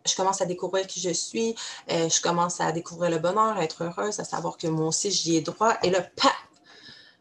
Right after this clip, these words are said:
je m'en vais, euh, voyons, coach Beachbody. Je fais ça pendant deux ans, ça m'anime, je tripe, j'aime ça.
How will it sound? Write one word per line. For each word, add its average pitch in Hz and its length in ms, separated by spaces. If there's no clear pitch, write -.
je - 140
m'en 170 200
vais, 208 280
euh, 160 680
voyons, 202 260
coach - 440
Beachbody. 180 640
Je - 120
fais 151 120
ça 170 140
pendant 160 300
deux 175 360
ans, 226 160
ça 160 200
m'anime, 180 520
je 160 120
tripe, - 320
j'aime 165 340
ça. - 480